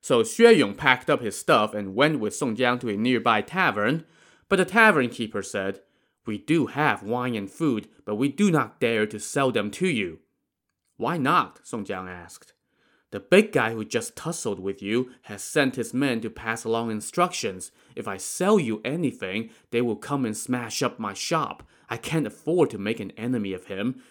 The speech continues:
He is the boss of this town. No one dares to disobey him." "If that is the case, then he will surely come stir up trouble if we stayed in this town," Song Jiang said.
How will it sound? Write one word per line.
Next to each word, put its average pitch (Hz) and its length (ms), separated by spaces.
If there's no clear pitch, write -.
He 127 160
is 107 140
the 101 100
boss 113 520
of 101 120
this 104 200
town. 131 440
No 151 120
one 101 320
dares 117 340
to 110 100
disobey 104 640
him." 95 360
"If - 220
that 127 240
is 101 120
the 98 100
case, 135 400
then 110 200
he 120 100
will 117 140
surely 123 540
come 117 340
stir 110 340
up 104 120
trouble 120 600
if 110 160
we 104 100
stayed 123 440
in 98 140
this 98 160
town," 113 460
Song 104 240
Jiang 98 240
said. 92 360